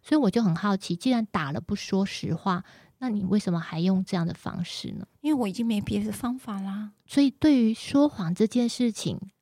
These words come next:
Speaker 1: 我们是怎么看待它的？
Speaker 2: 嗯。
Speaker 1: 我，我的书里面有一个议题就叫说谎。呃，对我来说，说谎是一件把
Speaker 2: 丰盛的目光是什么来？
Speaker 1: 对，它其实就有求生存本能啊。
Speaker 2: 说谎是求-，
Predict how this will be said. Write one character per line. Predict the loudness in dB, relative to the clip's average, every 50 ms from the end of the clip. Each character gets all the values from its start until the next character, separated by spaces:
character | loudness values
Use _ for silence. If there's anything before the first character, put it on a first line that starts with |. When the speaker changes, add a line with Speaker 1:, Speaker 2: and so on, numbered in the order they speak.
| _ _
Speaker 1:
我 | 2 4
们 | 4 4
是 | 4
怎 | 2 2 0
么 | 0 0 -4
看 | -8 -6 -2 -2 0
待 | 0 0 -2 -2 -4
它 | -6 -8 -8 -8 -8 -10
的？ | -10 -12 -12 -12 -10
Speaker 2:
嗯。 | -8 -6 -4 -4 -2 -2
Speaker 1:
我， | -2 -2 -4 _ _ _
我 | -2 0 0
的 | 2 0
书 | 0 0 2 2 2
里 | 2 2
面 | 2 4 4 4
有 | 4 4
一 | 2 2
个 | 2 0
议 | 0 0 0
题 | 0 0 0
就 | 0 0
叫 | 0 0 0 -2
说 | -2 -2 0 0 0 -2
谎。 | -2 -6 -10 -8 _
呃， | -2 0
对 | 2 4 4
我 | 4 4 4
来 | 2 2 0
说， | 0 0 0 0 0
说 | 0 2 2 2 2
谎 | 2 0 -4 -4
是 | -2 0 2 2
一 | 2 2
件 | 0 0 2 2 4 4 2 0 -2 _ _
把 | -4 0
Speaker 2:
丰 | 2 2 2 2
盛 | 2 2 2 2 2
的 | 2 2
目 | 2 2 2 2
光 | 2 2 2 2
是 | 2 0
什 | -2 -2 -4
么 | -6 -6 -6
来？ | 0 4
Speaker 1:
对， | 4 6 6 6 2 0 -2
它 | -2 -2 0
其 | 2 2 4 4
实 | 6 4
就 | 4 4 4 4
有 | 6 6 6 6
求 | 4 2 0 2 4 6 6 4
生 | 4 2 2 0 0 0
存 | 0 2 2 4 4
本 | 4 2 0 0 -2 -4
能 | -8 -8 -6 -2
啊。 | 0 0 0 0 -2 _ _ _ _ _ _ _ _ _ _ _ _ _ _
Speaker 2:
说 | -10 -4 -2 -2 -2 -2
谎 | -2 -4 -4 -4 -6 -8
是 | -8 -6 -4 -4 -2 -4 -4 -8
求-， | -8 -8 -8 -8 -10